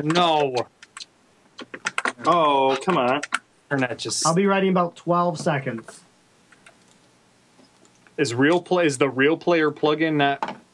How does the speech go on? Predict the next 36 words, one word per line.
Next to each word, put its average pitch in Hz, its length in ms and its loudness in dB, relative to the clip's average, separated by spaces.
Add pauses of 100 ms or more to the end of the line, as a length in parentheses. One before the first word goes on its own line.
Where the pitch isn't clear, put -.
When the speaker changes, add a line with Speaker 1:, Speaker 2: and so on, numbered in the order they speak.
Speaker 1:
working 160 380 0
right 196 140 0
now, 208 140 0
Mike? 208 320 -2 (340)
Speaker 3:
Yeah, 156 180 2
my 143 120 2
Real 147 260 2
Play, 131 420 0
Speaker 1:
<laughs> - 40 -10
Speaker 3:
yeah. 175 220 2 (640)
Speaker 1:
It's - 220 -10
so 180 200 2
temperamental. 110 760 -4 (180)
Speaker 3:
Yeah. - 180 -8 (880)
Speaker 2:
It 123 160 0
is. 113 420 -2 (1120)
Speaker 3:
Okay, 202 1120 0
there's 208 200 2
my, 208 300 2
uh, 180 180 2
Steam 196 300 0
collection 156 420 0
for 143 100 -2
everybody 131 320 0
Speaker 1:
Oh, 135 100 0
Speaker 3:
to 113 40 0
Speaker 1:
look 131 100 2
at 127 40 4
Speaker 3:
see. 208 120 4
Speaker 1:
that. 180 280 0
Speaker 3:
But, 160 260 0
uh, 156 200 0
Glenn, 240 420 2
what's 311 260 0
the 240 160 0
s-, - 280 -6